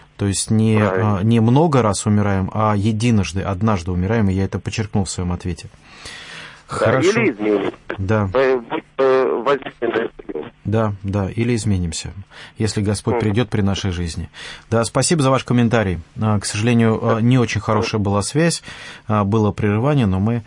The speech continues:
Speaker 1: а, постараемся как-то улучшить этот, а, соединение. А, м, и так я продолжу нашу тему по поводу ангелов-хранителей и вот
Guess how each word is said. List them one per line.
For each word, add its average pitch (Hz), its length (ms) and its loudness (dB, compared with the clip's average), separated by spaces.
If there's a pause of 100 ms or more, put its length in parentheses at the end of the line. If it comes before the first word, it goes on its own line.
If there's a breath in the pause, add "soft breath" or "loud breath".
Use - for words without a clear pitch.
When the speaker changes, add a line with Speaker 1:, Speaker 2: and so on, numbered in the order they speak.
(420 loud breath)
Speaker 1:
а, 110 180 0
постараемся 107 680 0
как-то 101 440 -4
улучшить 101 500 -4
этот, 90 320 -8 (380 loud breath)
а, 98 160 -2
соединение. 87 580 -2 (1400 loud breath)
А, 120 600 4 (280)
м, 107 360 2
и 117 420 2
так 151 300 2
я 131 200 4 (140)
продолжу 131 800 4
нашу 117 280 2
тему 117 300 2
по 107 120 -2
поводу 113 360 2
ангелов-хранителей 120 1300 2
и 110 300 2
вот 104 380 0